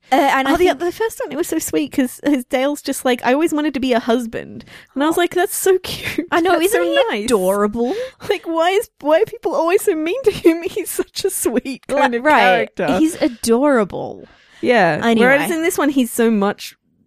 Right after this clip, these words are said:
Speaker 2: like, he, he's the one who is dumber and, you know, all that
Speaker 1: Mm.
Speaker 2: sort of, so they kind of play into that a bit. Like,
Speaker 1: Right.
Speaker 2: everybody has their more subscribed roles, but it also means that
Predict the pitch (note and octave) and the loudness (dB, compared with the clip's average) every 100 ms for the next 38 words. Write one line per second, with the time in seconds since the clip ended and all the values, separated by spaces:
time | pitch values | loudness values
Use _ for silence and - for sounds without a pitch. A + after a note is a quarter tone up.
0 | _ _ - G3 F3+ E3 - - A3 G#3+ | _ _ -4 0 2 0 -6 -8 -4 -2
1 | A3+ A#3 A3 A3+ G#3 G3 A3 G3 F#3+ F#3+ | 0 0 2 2 2 2 2 4 2 2
2 | F3 - F3 A3 B3+ B3+ - G3 F#3 F3+ | -2 -2 0 2 2 0 0 0 0 0
3 | G3+ F3 E3 E3+ G#3+ G#3+ G3+ - D3+ - | 0 2 2 2 2 2 0 -4 -6 0
4 | G3+ - - - _ G#3+ G#3 B3+ A3+ - | 2 0 -8 -20 _ -2 0 2 0 0
5 | A#3 G3 F#3+ G#3+ F#3+ F#3+ F#3+ - - D4 | 0 0 2 2 2 2 0 -4 0 2
6 | A#3 A#3+ C4 B3 A3 A#3+ G#3+ G#3 G3 F#3 | 4 2 2 0 0 0 0 2 2 4
7 | F#3+ F#3+ G3+ - G#3 F3+ F3+ F3+ F3+ F#3+ | 2 2 -2 -4 0 2 2 2 2 0
8 | F3+ F#3+ G3 A3 G3 F3+ F3+ F3 | -2 -2 0 0 0 0 0 0